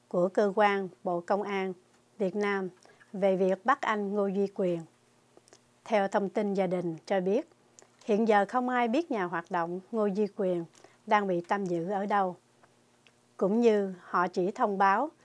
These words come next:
lệnh bắt bằng miệng, nhà hoạt động nhân quyền Ngô Duy Quyền là thành viên nhóm Bầu Bí Tương Thân. Anh là một nhà hoạt động nhiệt thành với những công việc hàng ngày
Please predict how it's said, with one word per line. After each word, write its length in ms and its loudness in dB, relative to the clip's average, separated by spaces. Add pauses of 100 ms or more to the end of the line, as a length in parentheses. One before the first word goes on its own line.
(260)
lệnh 280 2
bắt 200 2
bằng 220 0
miệng, 300 -2 (540)
nhà 220 0
hoạt 240 -4
động 220 2
nhân 220 -2
quyền 320 0 (600)
Ngô 180 2
Duy 300 0
Quyền 340 -2 (400)
là 240 4
thành 260 0
viên 300 2
nhóm 320 0
Bầu 180 6
Bí 320 2 (240)
Tương 220 4
Thân. 340 -2 (760)
Anh 260 2
là 100 2
một 260 -2
nhà 140 -2
hoạt 280 -4
động 300 -2 (580)
nhiệt 260 0
thành 340 0 (100)
với 140 0
những 260 0
công 220 2
việc 240 0
hàng 240 -2
ngày 340 -2